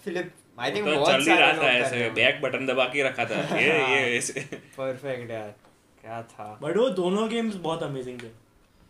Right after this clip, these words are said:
Speaker 3: इंपॉर्टेंट ये था कि वो दोनों गेम बहुत अच्छे गए थे, इसलिए देखने में मजा आ रहा था, पता है, सही में।
Speaker 1: हाँ, दोनों were very, uh, क्या बोलते हैं वो, नेल बाइटिंग।
Speaker 3: हाँ।
Speaker 2: हम्म।
Speaker 3: क्योंकि
Speaker 1: नहीं
Speaker 3: अगर,
Speaker 1: था।
Speaker 3: अगर वर्ल्ड कप बोरिंग होता ना,
Speaker 2: हम्म।
Speaker 3: वर्ल्ड कप में कोई भी नहीं देखता, मैं मजाक भी नहीं कर रहा, क्योंकि जितना अच्छा था ना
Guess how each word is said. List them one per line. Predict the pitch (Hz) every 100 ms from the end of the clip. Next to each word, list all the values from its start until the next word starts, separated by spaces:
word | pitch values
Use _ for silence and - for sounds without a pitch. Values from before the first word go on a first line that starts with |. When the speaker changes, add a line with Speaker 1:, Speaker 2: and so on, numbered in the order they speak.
| _ _ 147
Speaker 3:
इंपॉर्टेंट | 156 185 180 233 233
ये | 240
था | 262
कि | 254
वो | 269
दोनों | 214 208 233
गेम | 233
बहुत | 190 190
अच्छे | 190 196 196 196
गए |
थे, | 247 247 - -
इसलिए | 185 185 254
देखने | 247 240
में | 233
मजा | 214 175 175
आ |
रहा | 151
था, | 147
पता | 151 180
है, |
सही | 156 143
में। | 139
Speaker 1:
हाँ, | 202 233 139
दोनों | 156 190 226
were | 233 220
very, | 208 220
uh, | 151 123 117
क्या | 139
बोलते | 123
हैं | 104
वो, | 110 - 135
नेल | 147 165
बाइटिंग। | 156 131 107 - 151
Speaker 3:
हाँ। | 151 135
Speaker 2:
हम्म। | 104 95 - _ _ _ -
Speaker 3:
क्योंकि | 170
Speaker 1:
नहीं | 247
Speaker 3:
अगर, | 220 165 220 247
Speaker 1:
था। |
Speaker 3:
अगर | 170 180 240
वर्ल्ड | 190 196 202 196
कप | 233
बोरिंग | 180 175 180 220
होता | 214 220
ना, | 196 123 123 _
Speaker 2:
हम्म। | 101 101 -
Speaker 3:
वर्ल्ड | 156 160
कप |
में | 185 185 165 - _ _ _
कोई | 175 185
भी | 196 180
नहीं | 175 151
देखता, | 139 143 143
मैं | 151
मजाक | 151 143 151
भी | 151 147
नहीं | 143
कर | 135
रहा, | 131 127
क्योंकि | 151 156 175
जितना | 147 147 170 185
अच्छा | 143 139 - 190 190
था | 185 151
ना | 170 143 147